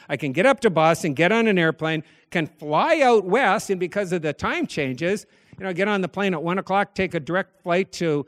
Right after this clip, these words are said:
Phoenix, even though I've been in the airline for, I don't know, twenty-seven hours. It's only, like, an hour later when I get there because of all the time change. It's great. By the end of the day, we're pretty tired our first day, but we always have a nice first day. And it was my first day on vacation.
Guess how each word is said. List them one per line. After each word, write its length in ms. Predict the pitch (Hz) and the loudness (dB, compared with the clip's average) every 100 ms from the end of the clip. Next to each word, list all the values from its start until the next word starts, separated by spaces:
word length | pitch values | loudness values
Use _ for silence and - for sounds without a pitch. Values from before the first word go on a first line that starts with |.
| _ - | _ -6
Phoenix, 420 | 185 190 220 - | -2 0 -2 -2
even 200 | 196 190 | -2 0
though 100 | 185 | 0
I've 80 | 170 | 0
been 160 | 170 170 | 0 -2
in 100 | 151 | 0
the 80 | |
airline 520 | 151 180 156 147 151 135 | 0 0 0 0 -2 -4
for, 260 | 147 123 113 | -6 -8 -10
I 160 | 131 | -10
don't 140 | 156 113 | -8 -8
know, 140 | 139 | -10
twenty-seven 560 | - 143 143 143 127 123 | -10 -8 -8 -8 -6 -6
hours. 340 | 143 139 143 _ - | -6 -6 -8 _ -16
It's 120 | 320 | -8
only, 260 | 277 294 277 | -4 0 2
like, 180 | 285 269 | 2 2
an 80 | 302 | 0
hour 240 | 302 277 | 2 6
later 240 | 294 254 | 8 8
when 140 | 175 151 | 6 2
I 60 | |
get 220 | 135 135 - | 0 -2 -2
there 240 | 120 104 _ _ _ | -6 -6 _ _ _
because 180 | 170 175 | -6 -4
of 60 | 151 | -2
all 140 | 156 | -2
the 80 | 170 | -2
time 220 | 214 170 | -2 -2
change. 240 | 120 107 | -4 -8
It's 100 | 127 | -8
great. 260 | - 160 110 _ _ _ _ _ _ _ _ _ | -4 -2 -4 _ _ _ _ _ _ _ _ _
By 100 | 190 | -4
the 100 | 196 | 0
end 120 | 233 | 0
of 60 | 226 | -2
the 60 | 175 | 0
day, 160 | 175 | 0
we're 160 | 196 170 | 2 -2
pretty 360 | - 196 233 | -4 -8 -8
tired 320 | - 160 135 131 | -4 -4 -2 -4
our 80 | |
first 260 | 120 143 - | -6 -8 -6
day, 120 | 208 | -6
but 160 | 226 170 | -4 -4
we 180 | 175 160 | -2 0
always 260 | 170 202 | 0 -2
have 140 | 180 190 | -4 -6
a 40 | |
nice 240 | 151 170 | -4 -6
first 300 | - 185 190 | -6 -6 -6
day. 260 | 131 113 160 _ _ _ _ _ _ _ 147 | -6 -6 -8 _ _ _ _ _ _ _ -10
And 120 | 139 | -6
it 40 | |
was 120 | 131 | -6
my 120 | 131 117 | -8 -10
first 300 | 156 202 - | -8 -10 -8
day 160 | 151 | -8
on 80 | 165 | -6
vacation. 560 | 208 170 131 - 143 | -8 -6 -8 -8 -10